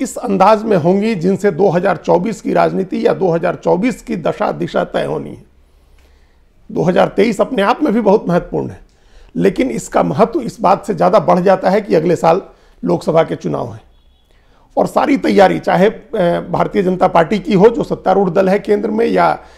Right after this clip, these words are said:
सबसे बड़ी विपक्षी पार्टी की बात हो या देश की तमाम, अ, जो दूसरी, अ, प्रादेशिक पार्टियां हैं, सबकी तैयारी अगले साल होने वाले लोकसभा चुनाव के हिसाब से होगी।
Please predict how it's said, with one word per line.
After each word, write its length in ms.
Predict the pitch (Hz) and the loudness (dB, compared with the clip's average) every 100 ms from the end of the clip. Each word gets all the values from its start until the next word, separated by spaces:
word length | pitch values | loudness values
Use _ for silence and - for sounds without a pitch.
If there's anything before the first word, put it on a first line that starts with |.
| - - | -14 -8
सबसे 240 | - 196 | -2 -2
बड़ी 240 | 135 180 | 2 2
विपक्षी 400 | 208 202 196 - | 2 -2 -4 -4
पार्टी 340 | 214 196 190 214 | -2 0 0 -4
की 120 | - | -2
बात 320 | 175 202 - | 0 0 2
हो 80 | 220 | -2
या 220 | 285 185 | 2 0
देश 280 | 156 170 196 | 0 0 0
की 120 | - | -2
तमाम, 460 | - 175 185 202 180 - _ _ - | -8 -2 0 0 -4 -12 _ _ -2
अ, 140 | 185 | -2
जो 180 | 170 180 | 0 0
दूसरी, 440 | 151 180 202 202 | 0 0 2 2
अ, 260 | 175 220 170 | 0 -2 -2
प्रादेशिक 500 | - 180 180 214 - | 2 2 0 -4 -4
पार्टियां 400 | 165 160 208 208 | -2 -2 0 0
हैं, 100 | 233 | 0
सबकी 420 | 226 190 190 277 | 0 -2 0 -2
तैयारी 560 | 185 247 185 185 226 220 | -2 -4 2 2 2 0
अगले 280 | 156 208 202 | 0 2 2
साल 240 | 202 185 | 2 0
होने 220 | 156 180 | 0 0
वाले 260 | 190 185 190 | 0 0 0
लोकसभा 440 | 165 170 170 165 | -2 -4 -2 -2
चुनाव 360 | 175 170 156 160 | -2 -4 -2 -4
के 140 | 160 | -2
हिसाब 300 | 151 147 139 | -6 -4 -8
से 140 | - 156 | -6 -8
होगी। 340 | 135 127 | -6 -10